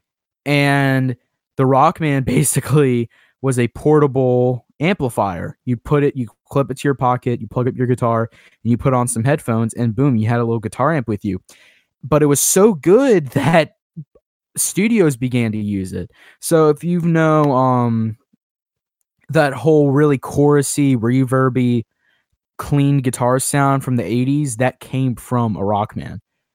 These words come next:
Uh, Def Leppard used it. Pour Some Sugar on Me. That was, the distortion from that song was a Rockman. And that's the type of thing I would love to be able to do with that, is to just make my own equipment and to just be able to use it,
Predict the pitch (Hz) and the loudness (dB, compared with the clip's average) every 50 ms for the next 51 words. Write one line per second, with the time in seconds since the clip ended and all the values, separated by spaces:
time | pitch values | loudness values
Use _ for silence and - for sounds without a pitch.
0 | _ _ _ _ _ _ _ _ _ - 135 135 131 131 127 127 117 - 143 147 | _ _ _ _ _ _ _ _ _ -2 0 0 2 2 2 0 0 0 0 0
1 | 156 - 123 139 143 139 - - 147 139 135 135 139 139 139 139 127 - 147 143 | 0 -2 -2 -2 -2 -2 0 -2 -2 0 0 2 2 2 2 0 0 0 0 2
2 | 143 143 - - - - 147 147 147 - - 139 123 - - 127 120 131 131 131 | 2 0 -2 -4 -6 -2 0 2 2 0 -2 -6 -6 -4 -4 -2 -2 0 0 0
3 | 131 131 135 131 135 123 120 113 117 120 117 123 120 120 110 113 - - - _ | 0 0 0 0 0 0 0 0 0 0 0 -2 -2 -2 -4 -6 -10 -12 -6 _
4 | 131 123 120 120 - - 131 131 123 123 120 - 117 107 107 107 107 107 107 110 | -4 -4 -2 -4 -2 -2 -2 -2 -2 -4 -8 -6 -6 -4 -2 -2 -4 -4 -4 -6
5 | 110 - - - - 117 117 120 120 123 127 123 - _ _ _ _ _ _ - | -6 -6 -6 -4 -2 -2 0 0 0 -2 -2 -6 -8 _ _ _ _ _ _ -4
6 | 110 117 117 117 113 117 104 104 101 104 117 - - 139 135 135 135 131 127 - | -2 0 0 0 0 0 0 0 0 0 0 -2 -2 -2 0 0 0 -2 -4 -6
7 | _ _ _ _ _ _ _ _ _ _ 139 147 165 190 - - 190 - 202 190 | _ _ _ _ _ _ _ _ _ _ 0 0 0 0 -2 -4 -2 0 0 0
8 | - 160 - 165 151 147 139 131 123 131 135 135 123 120 123 127 123 113 113 107 | 0 0 -2 -2 -2 0 -2 0 0 0 0 0 -2 0 0 0 0 0 -2 -4
9 | 101 98 110 127 151 156 135 - - 110 104 98 104 104 - - 113 123 127 110 | -4 -2 0 2 2 2 2 0 0 -2 -2 -2 -4 -4 -6 -8 -6 -6 -4 -4
10 | 113 120 117 123 123 135 127 120 120 117 110 110 101 - 113 120 - - 117 104 | -2 -2 -2 -2 -2 -2 -2 -2 0 0 -2 -2 -4 -2 -2 -2 -2 -4 -6 -6
11 | 101 101 101 98 95 110 113 - - 107 113 113 113 110 104 98 95 170 190 208 | -6 -6 -6 -8 -8 -8 -8 -8 -4 -4 -2 -2 -2 -4 -6 -6 -6 -4 -2 -2
12 | 220 202 - 110 98 90 82 | -2 -2 -4 -4 -6 -6 -8